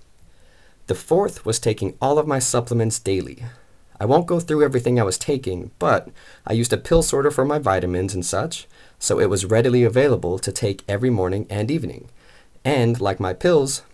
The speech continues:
I portioned out my protein powder one week at a time in Ziploc bags that I could take with me to work, so I was never left empty-handed after a workout when nutrition is crucial. Now, I have a lot of experience and discipline when it comes to exercise and competing,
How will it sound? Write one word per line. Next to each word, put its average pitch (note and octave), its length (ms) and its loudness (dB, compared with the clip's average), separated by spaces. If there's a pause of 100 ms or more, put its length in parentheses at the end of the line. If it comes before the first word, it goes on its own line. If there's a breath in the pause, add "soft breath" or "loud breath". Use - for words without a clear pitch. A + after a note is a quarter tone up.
(120)
I - 100 -6
portioned B2 420 -2
out A2 140 0
my G#2 100 -2
protein B2 440 0
powder F#2+ 460 0 (100)
one C3+ 320 0
week C3+ 280 -4
at A2+ 120 -2
a A2+ 60 -2
time A2+ 460 -2
in G2+ 100 -2
Ziploc A2+ 520 -2
bags G2+ 440 -4 (480 soft breath)
that A2+ 120 0
I A2+ 40 2
could A#2+ 180 -4
take E3+ 240 0
with A#2+ 140 -2
me A2+ 120 0
to A2 80 0
work, - 400 0
so - 180 -4
I G#2+ 80 0
was G#2 180 0
never C#3 320 2
left C3 320 -2
empty-handed A#2+ 640 -2
after G2+ 260 -4
a F#2 60 0
workout G2+ 500 -2
when G2+ 160 0
nutrition G#2 520 -2
is - 180 -4
crucial. - 600 -6 (920 loud breath)
Now, A#2+ 340 2
I B2+ 100 4
have F3+ 180 0
a F#3+ 40 2
lot F3+ 180 4
of D#3+ 80 -2
experience C3+ 560 -2
and G#2+ 140 -4
discipline G#2+ 480 -2
when F2+ 100 -2
it - 80 -12
comes G2+ 240 -4
to G#2 160 -4
exercise G2+ 560 -2
and G2 160 -6
competing, - 480 -8